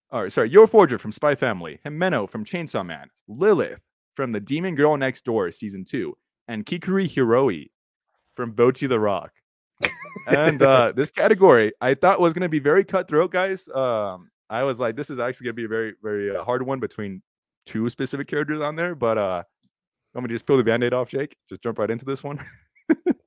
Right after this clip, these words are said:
Speaker 2: Yeah, peel the Band-Aid off. Just,
Speaker 1: All
Speaker 2: just
Speaker 1: right,
Speaker 2: don't,
Speaker 1: so
Speaker 2: don't
Speaker 1: we're
Speaker 2: even
Speaker 1: gonna
Speaker 2: say
Speaker 1: peel the
Speaker 2: anything.
Speaker 1: Band-Aid
Speaker 2: Just
Speaker 1: off.
Speaker 2: put it on there.
Speaker 1: I'm just gonna peel it off right now, guys. The winner for best drunk of the year, um, and a very, very, very, very, very, very, very, the biggest landslide of the entire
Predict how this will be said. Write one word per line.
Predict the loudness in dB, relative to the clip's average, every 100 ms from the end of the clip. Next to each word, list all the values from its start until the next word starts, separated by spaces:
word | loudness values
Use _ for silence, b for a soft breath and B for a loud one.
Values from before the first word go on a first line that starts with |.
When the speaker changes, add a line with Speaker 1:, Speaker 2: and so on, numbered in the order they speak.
| _
Speaker 2:
Yeah, | -2 -2 2
peel | 2 4
the |
Band-Aid | 2 0 -2
off. | -6 -8
Just, | -8 -2
Speaker 1:
All | 2
Speaker 2:
just | 4
Speaker 1:
right, | 6
Speaker 2:
don't, | 6
Speaker 1:
so | 8
Speaker 2:
don't | 8
Speaker 1:
we're |
Speaker 2:
even | 6
Speaker 1:
gonna | 4
Speaker 2:
say | 4
Speaker 1:
peel | 4
the |
Speaker 2:
anything. | 4 2
Speaker 1:
Band-Aid | 4
Speaker 2:
Just | 4
Speaker 1:
off. | 4
Speaker 2:
put | 2
it | 0
on | -2 -6
there. | -10 -18 b b
Speaker 1:
I'm | b -12
just | -8
gonna | -2
peel | 4
it | 6
off | 6 6
right | 2
now, | 4 2
guys. | 2 0 0
The | -2
winner | -2 -2 -2
for | 0
best | 0 0
drunk | -2 -2
of | -2
the | -6
year, | -4 -2 -2 -4 -4
um, | 0 2 0 -2 -18 _ -14
and | -10 -10 -8
a | -8 -8
very, | -10 -6 -2 0 -2
very, | -2 -2 -2
very, | -2 -4
very, | -4 -4
very, | -4
very, | -6 -6 -6 -6 -8
very, | -8 -10
the | -12
biggest | -10 -8 -6 -6
landslide | -6 -8 -6 -8 -6
of | -8 -12
the |
entire | -16 -12 -10 -10